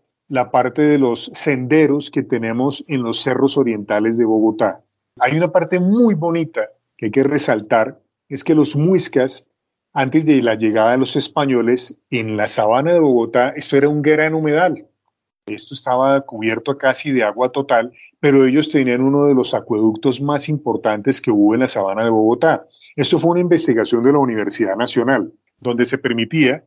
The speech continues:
que ellos tenían unos riegos y ellos tenían toda una serie de arquitectura específicamente para la sabana de Bogotá. Ellos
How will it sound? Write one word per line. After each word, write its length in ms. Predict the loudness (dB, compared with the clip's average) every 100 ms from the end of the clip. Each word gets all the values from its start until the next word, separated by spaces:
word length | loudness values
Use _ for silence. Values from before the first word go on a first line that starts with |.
| _ _
que 100 | -4
ellos 180 | 0 0
tenían 300 | 0 0 2
unos 200 | 2 2
riegos 720 | 2 4 2 2 -4 -8 -16 _ _ _ _ _
y 120 | -2
ellos 240 | 0 0 0
tenían 420 | -2 -2 -4 -2
toda 180 | 2 2
una 200 | 2 -2
serie 560 | 0 0 2 2 0 -4
de 220 | -2 0
arquitectura 760 | 0 -4 -6 -8 -2 2 2 2
específicamente 1120 | 0 -6 -6 -8 -6 -4 -2 -4 -8 -8 -4
para 220 | -2 -2
la 120 | -2
sabana 420 | -2 -4 -2 -2
de 80 | 0
Bogotá. 500 | 0 -4 -4 -4 -6 _ _ _ _ _ 0
Ellos 560 | 0 4 2 0 -12